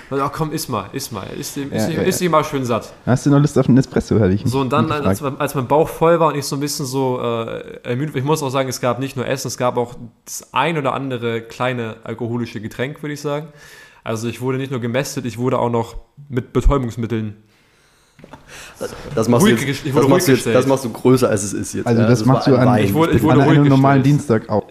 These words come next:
Speaker 1: Ich wurde, ich wurde quasi druckbetankt. Na, so schlimm war's nicht. Aber ich wurde auf jeden Fall, ich wurde auch mit, mit, äh, mit alkoholischen Getränken verköstigt. Und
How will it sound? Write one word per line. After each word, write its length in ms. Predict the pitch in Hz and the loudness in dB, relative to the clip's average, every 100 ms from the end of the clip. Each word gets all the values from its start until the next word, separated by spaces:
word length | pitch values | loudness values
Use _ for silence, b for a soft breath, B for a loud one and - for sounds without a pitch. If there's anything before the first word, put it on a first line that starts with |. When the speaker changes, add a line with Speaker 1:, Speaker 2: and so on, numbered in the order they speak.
| - | -8
Speaker 1:
Ich 160 | 117 | -6
wurde, 200 | 127 147 147 | 0 0 0
ich 240 | 143 - | -4 -4
wurde 200 | 139 147 | -2 -2
quasi 400 | 143 139 127 120 | 0 -2 0 -2
druckbetankt. 680 | 120 147 - 117 110 104 101 - | -6 -6 -6 -4 -4 -6 -10 -14
Na, 160 | 107 101 | -6 -4
so 100 | 113 | -4
schlimm 160 | - 107 | -6 -8
war's 160 | 101 | -8
nicht. 220 | 101 87 - - | -8 -12 -10 -2
Aber 240 | 117 131 | 2 2
ich 100 | 123 | 2
wurde 160 | 151 143 | 2 2
auf 100 | 131 | 2
jeden 140 | 151 | 0
Fall, 300 | 147 135 131 B B B - | 2 2 0 B B B -6
ich 140 | 123 | 0
wurde 200 | 165 156 | 2 2
auch 180 | 147 139 | 0 0
mit, 240 | 135 131 | -4 -4
mit, 140 | 135 127 | -6 -2
äh, 220 | 131 123 | 0 0
mit 180 | 123 117 | -2 -4
alkoholischen 360 | 127 120 120 117 | -4 -2 -4 -4
Getränken 300 | 110 117 107 | -6 -8 -8
verköstigt. 540 | 104 101 - - - _ | -10 -10 -14 -18 -20 _
Und 360 | 123 127 113 | -6 -6 -6